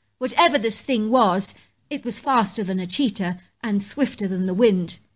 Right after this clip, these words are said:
It bolted unhesitantly towards us with defiant, feisty determination, and whatever this critter was, it was charging towards her youngling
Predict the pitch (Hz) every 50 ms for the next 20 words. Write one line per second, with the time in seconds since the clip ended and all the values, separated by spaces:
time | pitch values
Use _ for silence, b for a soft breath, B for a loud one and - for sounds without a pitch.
0 | _ _ _ _ _ - 277 277 - - 302 269 277 269 - - 214 190 - 233
1 | 226 214 202 - 277 277 226 220 190 180 175 175 - - 196 185 - - 202 208
2 | 226 226 202 - - 180 196 - - 196 - - - 202 - - - 302 269 226
3 | 208 196 202 - - 277 247 220 - - - 208 185 - 190 180 - 226 208 202
4 | 196 202 214 226 220 208 - 202 175 185 180 B B B B B B B B B
5 | - 226 233 226 - - 302 320 269 294 214 226 - - - - 247 226 202 -
6 | 208 196 202 262 247 202 196 196 - B B B B B B - 285 - 240 262
7 | - - - 349 339 311 277 220 254 214 214 208 262 247 233 269 240 208 202 -
8 | 226 220 220 247 262 254 214 202 196 190 190 196